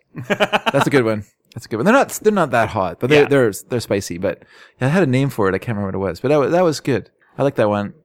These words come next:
Speaker 2: And then I also like, even though I don't like ketchup chips, they did a thing where they did, like,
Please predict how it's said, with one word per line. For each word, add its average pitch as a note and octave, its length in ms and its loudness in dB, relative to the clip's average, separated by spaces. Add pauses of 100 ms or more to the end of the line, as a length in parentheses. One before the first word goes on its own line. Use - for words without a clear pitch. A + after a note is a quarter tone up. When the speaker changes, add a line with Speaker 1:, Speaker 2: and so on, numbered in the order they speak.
(120)
Speaker 2:
And C#3+ 100 -2
then G3+ 80 2
I A#3+ 40 4
also B3 240 2
like, A3 480 0
even G3+ 160 0
though F#3 60 4
I - 20 4
don't F3 120 2
like D#3+ 120 0
ketchup - 380 -2
chips, - 440 -8 (680)
they D#3+ 100 2
did F3+ 140 4
a E3+ 60 4
thing F3 200 0
where D#3 120 4
they C3+ 140 4
did, C3+ 200 -2
like, - 380 -2